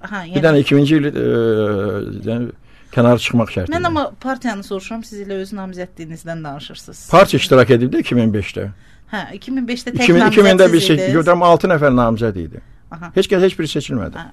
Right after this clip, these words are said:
Speaker 1: aydındır.
Speaker 2: Hı. Məsələn, bizim bir namizədi Xan Hüseyn Əliyevi, e, deməli, əlli səkkizinci, e, Hacı Qabul Kürdəmir seçki dairəsindən, e, o Rafael Hüseynovla rəqib olmalı idi və yerlidir və hamının da hörməti var. Onu bilirdilər ki,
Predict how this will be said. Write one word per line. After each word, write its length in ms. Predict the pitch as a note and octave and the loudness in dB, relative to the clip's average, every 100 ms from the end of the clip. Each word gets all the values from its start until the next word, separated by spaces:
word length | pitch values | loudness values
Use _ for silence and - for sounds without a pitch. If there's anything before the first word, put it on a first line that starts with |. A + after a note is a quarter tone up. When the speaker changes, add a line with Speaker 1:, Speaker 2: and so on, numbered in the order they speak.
| - | -18
Speaker 1:
aydındır. 380 | F2+ - - - | -18 -14 -12 -12
Speaker 2:
Hı. 380 | - - - - | -16 -20 -14 -2
Məsələn, 220 | D#3 F#3 F#3+ | 6 8 8
bizim 180 | G#3 | 8
bir 140 | G3+ F3+ | 8 8
namizədi 520 | E3+ D3+ C#3 D3 E3 G3+ G#3 - - | 6 4 6 4 6 4 2 -2 -10
Xan 240 | - C3+ | 2 4
Hüseyn 220 | B2+ C#3+ B2+ | 4 4 4
Əliyevi, 460 | A#2+ A#2 G2+ A2 | 4 4 2 2
e, 360 | E3 F3+ G#2 G#2+ G#2 | 0 -2 -2 -2 -4
deməli, 300 | - A2+ A2+ A2+ - | -4 -4 -4 -6 -6
əlli 220 | B2 A#2 | 2 2
səkkizinci, 640 | G#2+ A#2+ - A2+ A2+ A#2 G2+ - - - - | 4 0 0 0 2 2 0 -2 -20 -16 -6
e, 60 | G#2 G#2 G#2+ | -4 -2 0
Hacı 180 | A#2 A#2 | 2 4
Qabul 320 | A2+ A2 A2 - | 4 6 2 2
Kürdəmir 400 | G2 G#2 G#2+ G#2+ | -2 0 0 0
seçki 320 | G2 G2+ - G2+ | -2 -4 -4 -4
dairəsindən, 760 | G2 F#2 F#2 F#2 G#2 B2 F#3+ - - - - | -2 -4 -6 -8 -4 -2 -2 -6 -20 -20 -6
e, 100 | G#2+ | -2
o 140 | G#2+ B2 | 0 2
Rafael 300 | B2 B2 A#2 | 4 4 2
Hüseynovla 420 | - A#2 G#2 G2 G2+ | 4 2 4 2 0
rəqib 240 | G2+ G#2 | 0 0
olmalı 380 | G2+ F#2+ F#2+ G2 | 0 0 -2 -2
idi 160 | F#2+ C#3+ B2 | -2 -2 -2
və 100 | G2+ | -2
yerlidir 640 | A2 A2+ A2+ A#2+ C#3+ D#3 D#3+ - - | 0 2 2 2 2 2 -2 -16 -8
və 140 | A2 A#2+ | 0 4
hamının 260 | C3 A2+ | 4 4
da 80 | G#2+ | 4
hörməti 400 | A2 G#2+ A2 B2 | 2 2 0 0
var. 240 | C#3 D#3+ | -2 0
Onu 160 | C3+ C3+ A#2+ | 0 -2 -2
bilirdilər 260 | A#2 A2 | -2 -2
ki, 80 | G#2+ | -4